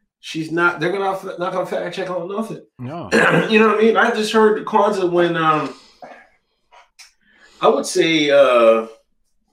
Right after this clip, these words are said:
Speaker 1: my mom just started talking about it in, like,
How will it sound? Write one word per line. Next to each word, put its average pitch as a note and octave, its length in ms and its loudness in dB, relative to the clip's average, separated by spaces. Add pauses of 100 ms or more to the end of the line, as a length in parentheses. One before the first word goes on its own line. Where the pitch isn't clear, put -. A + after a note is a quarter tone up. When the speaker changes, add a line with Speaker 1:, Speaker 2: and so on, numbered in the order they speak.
(640)
Speaker 1:
my C#3+ 260 0
mom B2+ 480 0
just G#2 220 -12
started E2+ 380 -10
talking F#2+ 320 -6
about E2+ 280 -6
it E2+ 180 -10
in, E2+ 60 -16
like, D#2+ 440 -14